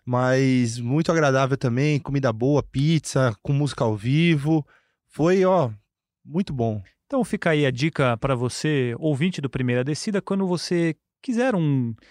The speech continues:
Speaker 2: fim de semana romântico com o seu par, vá para São Francisco Xavier, você já
Speaker 1: São
Speaker 2: tem
Speaker 1: Francisco
Speaker 2: dicas de
Speaker 1: Xavier.
Speaker 2: restaurantes, você tem dicas do que fazer, graças a Rafael Marques. E você, Paulo Conde, tudo bem? Como foi o seu fim de semana? Você teve um fim de semana romântico também ou não?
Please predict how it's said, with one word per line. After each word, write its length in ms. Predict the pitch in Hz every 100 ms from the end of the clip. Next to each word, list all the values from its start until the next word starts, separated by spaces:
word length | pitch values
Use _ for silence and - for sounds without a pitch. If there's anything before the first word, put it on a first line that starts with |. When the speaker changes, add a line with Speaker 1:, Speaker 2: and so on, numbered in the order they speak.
| - _ _ _ _
Speaker 2:
fim 80 | 294
de 60 | 254
semana 280 | 208 208 202
romântico 600 | 175 147 185 180 - 143
com 180 | - 151
o 60 |
seu 180 | - 156
par, 320 | - 175 208 160 _ _ _ _ _ _
vá 260 | - 131 190
para 300 | 202 175 175 _
São 260 | - 254
Francisco 480 | 247 214 180 190 -
Xavier, 460 | - 156 135 135 170
você 260 | 156 -
já 80 | 147
Speaker 1:
São 60 | 143
Speaker 2:
tem 120 | 160
Speaker 1:
Francisco 180 | 143 156
Speaker 2:
dicas 160 | 151 131
de 20 |
Speaker 1:
Xavier. 180 | 131 196
Speaker 2:
restaurantes, 600 | 143 - 135 139 156 -
você 220 | 139 151
tem 160 | 139 139
dicas 260 | 147 147
do 120 | 151
que 80 | -
fazer, 480 | - 170 123 160 190 _ _ _ _ _ -
graças 460 | 147 151 160 147 -
a 80 | 160
Rafael 360 | 165 - 170
Marques. 420 | 156 113 - - - _ _ -
E 60 |
você, 260 | 302 240 170
Paulo 240 | 151 143
Conde, 240 | 135 143 131
tudo 160 | 254 214
bem? 100 | 196
Como 180 | 240 240
foi 160 | 185
o 20 |
seu 120 | 151 143
fim 140 | 143
de 80 | 131
semana? 280 | 135 123 123
Você 200 | 143 180
teve 220 | 202 180
um 120 | 175
fim 160 | 143 151
de 60 |
semana 280 | 143 143 135
romântico 640 | 117 120 135 185 190 - -
também 300 | 139 143 240
ou 60 |
não? 200 | 151 110